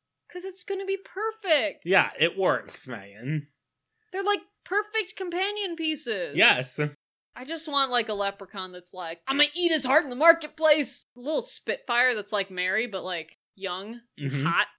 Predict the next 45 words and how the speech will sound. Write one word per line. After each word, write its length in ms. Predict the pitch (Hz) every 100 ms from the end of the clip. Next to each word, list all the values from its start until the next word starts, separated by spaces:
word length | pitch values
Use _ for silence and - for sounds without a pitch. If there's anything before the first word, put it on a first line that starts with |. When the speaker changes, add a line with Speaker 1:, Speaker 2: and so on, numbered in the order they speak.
| _ -
Speaker 2:
And 160 | 170
the 40 | 185
Grand 280 | 185 170
Banshee 360 | 147 131 127 139
could 160 | 131 117
be 100 | 123
like 240 | 117 107
Leonardo. 840 | 117 117 113 107 107 110 110 123 131 _ -
Whatever, 380 | 127 113 110
he's 240 | 107 123 113
the 80 | 113
head 140 | 113
of 60 | 110
the 80 |
household. 440 | 110 110 107 117 110
That 100 | 571
Speaker 1:
Yeah. 140 | 539
Speaker 2:
makes 120 | 370 196
sense. 420 | 107 104 - -
Speaker 1:
Yeah, 180 | 415 392 494
whatever. 260 | 247 196 202
Speaker 2:
You 60 |
Speaker 1:
She 60 | 147
Speaker 2:
can 60 | 190
Speaker 1:
can 80 | 247
Speaker 2:
just 220 | 226 -
translate 1300 | - 143 131 135 123 - - - 131 123 113 113 - _
all 200 | 127 120
the 100 | 117
characters 680 | 127 123 110 101 117 110 101 -
over 420 | 120 110 104 95
a 80 | 95
bit. 260 | - - - _ -
Speaker 1:
You 140 | 277
seriously 440 | 294 440 440 247
could, 280 | 196 240 220
though. 400 | 127 98 98 262 _ _ _
It'd 80 | 220
be 80 | 214
super 520 | 220 - 247 226 202
easy. 380 | 185 165 165 131
You 180 | 180 208
Speaker 2:
I'm 60 | 160
Speaker 1:
just 260 | 277 277
need 340 | 240 240 262